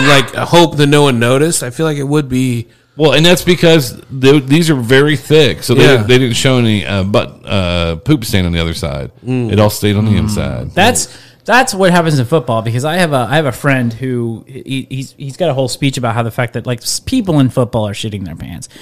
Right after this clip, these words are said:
Speaker 3: They have to be.
Speaker 1: Yeah.
Speaker 3: You get that much pressure and you go in, like, they gotta be shitting their pants. And how does it not get through?
Speaker 2: I
Speaker 3: Fluffy
Speaker 2: never,
Speaker 3: pants?
Speaker 2: never did during football, thank God. 'Cause that's the worst, especially if you're the,
Speaker 3: Did you,
Speaker 2: the
Speaker 3: so
Speaker 2: away
Speaker 3: you,
Speaker 2: team.
Speaker 3: you just thought when you, when you shoved that,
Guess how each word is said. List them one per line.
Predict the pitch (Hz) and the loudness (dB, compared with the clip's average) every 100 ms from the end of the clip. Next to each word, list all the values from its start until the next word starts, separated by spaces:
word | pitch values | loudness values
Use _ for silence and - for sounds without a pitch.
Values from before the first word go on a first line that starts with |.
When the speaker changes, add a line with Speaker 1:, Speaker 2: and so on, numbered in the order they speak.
| - | -6
Speaker 3:
They | 392 | -2
have | 285 370 392 - | 2 4 4 2
to | 135 | -2
be. | 113 98 - - | -2 -6 -14 -8
Speaker 1:
Yeah. | 110 101 | -2 2
Speaker 3:
You | |
get | 302 403 | 4 4
that | 359 | 2
much | - - | 0 2
pressure | 247 247 254 | 2 4 4
and | 247 208 | 4 2
you | |
go | 202 214 | 4 4
in, | |
like, | 220 220 | 2 -2
they | 262 | -6
gotta | 262 285 294 | 0 4 4
be | 262 | 4
shitting | - 190 156 | 2 2 4
their | 139 | 2
pants. | 131 127 113 | 2 -2 -2
And | 139 | -2
how | 208 | 0
does | 240 190 | 0 0
it | |
not | 165 139 | 0 0
get | 139 117 | -2 -6
through? | 107 95 104 _ _ _ _ _ _ _ _ 117 | -8 -12 -14 _ _ _ _ _ _ _ _ -2
Speaker 2:
I | |
Speaker 3:
Fluffy | 117 110 | 0 2
Speaker 2:
never, | - | 2
Speaker 3:
pants? | 196 196 | 0 2
Speaker 2:
never | 143 160 151 | 2 2 2
did | 139 | 0
during | 123 98 92 | 0 0 -2
football, | 95 71 73 | -4 -4 -6
thank | 82 73 | -6 -6
God. | 80 76 76 | -6 -6 -8
'Cause | - _ _ _ _ _ _ _ _ _ _ _ 113 | -14 _ _ _ _ _ _ _ _ _ _ _ -2
that's | 113 - | -2 0
the | |
worst, | 95 98 95 - | 0 0 0 -4
especially | - 123 120 104 | -2 0 0 -2
if | |
you're | 92 90 | -2 -2
the, | 80 | 0
Speaker 3:
Did | 220 208 | 0 0
you, | 262 | 2
Speaker 2:
the | 101 | 2
Speaker 3:
so | 90 | 4
Speaker 2:
away | - | 4
Speaker 3:
you, | 302 | 4
Speaker 2:
team. | 110 110 120 | 2 2 0
Speaker 3:
you | 208 269 | -2 0
just | 277 247 | 0 4
thought | 226 196 | 4 4
when | 185 | 2
you, | 208 202 | 0 -2
when | - 185 | -2 2
you | 214 226 208 - | 4 2 -2 0
shoved | 208 196 | 2 4
that, | 170 151 - | 4 4 2